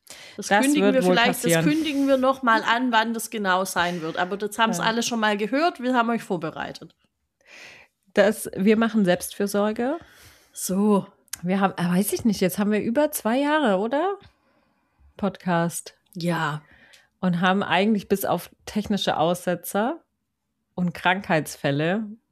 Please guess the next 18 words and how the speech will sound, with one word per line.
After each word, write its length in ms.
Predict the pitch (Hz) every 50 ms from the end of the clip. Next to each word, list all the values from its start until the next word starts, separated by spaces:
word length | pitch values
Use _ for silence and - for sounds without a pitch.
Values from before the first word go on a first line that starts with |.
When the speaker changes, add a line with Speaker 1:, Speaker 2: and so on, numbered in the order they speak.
| _ -
Speaker 2:
dass 200 | 170 175 170 -
es 120 | 175 165
Speaker 1:
Wir 40 | 185
Speaker 2:
mal 60 | 170 160
Speaker 1:
haben 60 | 156
Speaker 2:
so 80 | 165
Speaker 1:
schon 80 | - -
Speaker 2:
ein, 100 | 156 165
zweimal 300 | 147 - 165 165 160 147
Speaker 1:
immer 80 | 135 151
Speaker 2:
ausgefallen 520 | 156 156 - - 180 - - 185 185 190
Speaker 1:
durchgezogen. 300 | 180 175 208 233 - -
Speaker 2:
ist, 760 | _ - - - - - - - _ _ _ _ _ _ _ -
waren 200 | 165 175 175 165
wir 160 | 170 - -
immer 200 | 196 196 196 180
da. 380 | 151 151 143 143 135 143 - _ - _ _ _ _ _ -
Speaker 1:
Ja. 240 | 170 151 143 147